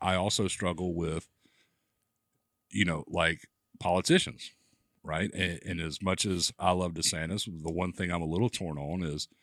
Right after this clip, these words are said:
I wouldn't say he was necessarily a vaccine salesman,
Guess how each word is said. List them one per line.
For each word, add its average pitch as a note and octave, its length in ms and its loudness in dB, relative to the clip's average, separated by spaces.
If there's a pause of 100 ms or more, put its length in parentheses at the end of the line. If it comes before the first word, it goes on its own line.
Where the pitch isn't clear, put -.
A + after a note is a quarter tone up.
(840)
I A2 40 4
wouldn't G2 160 6
say G2 160 4
he G2 60 6
was F#2 120 2
necessarily F2 420 0
a D#2 60 -2
vaccine D#2+ 480 0
salesman, A#2 540 4